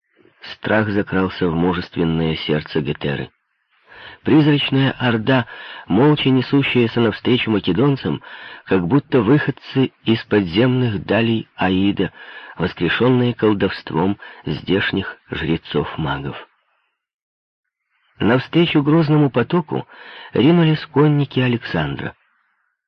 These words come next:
Дикий вой поднялся к небесам и отрезвил Таис. И как бы в ответ на крики из-за гор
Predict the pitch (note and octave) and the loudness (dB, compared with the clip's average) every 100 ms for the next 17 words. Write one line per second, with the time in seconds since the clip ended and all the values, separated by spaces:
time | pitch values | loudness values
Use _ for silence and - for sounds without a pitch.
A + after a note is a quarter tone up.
0 | _ _ _ _ _ _ _ _ _ _ | _ _ _ _ _ _ _ _ _ _
1 | _ _ - C#3 C3+ E3 - - D#3 D3 | _ _ -16 -2 2 2 2 4 4 6
2 | B2 C3+ F2+ - - - - - G2+ G2 | 4 4 2 -2 -20 -20 -8 0 0 2
3 | A#2 B2 A#2+ - G#2 F#2 E2+ C3 D#3 D3+ | 2 0 -4 -2 -2 0 0 2 0 0
4 | - - - - G2+ A#2+ B2 A#2 F2+ A2+ | -6 -20 -16 0 0 2 2 2 2 2
5 | A#2 - E2+ E2 C2+ - - _ _ _ | 0 -2 -4 -2 -4 -12 -20 _ _ _
6 | _ _ _ _ - - B2 A#2+ B2+ B2 | _ _ _ _ -4 0 0 2 2 2
7 | G2+ C3 - B2 - A2 B2 - B2 - | 2 0 2 0 2 2 2 0 -6 -6
8 | - - A2+ G2+ F2+ G#2 F#2+ D3 | -20 0 0 0 0 0 4 2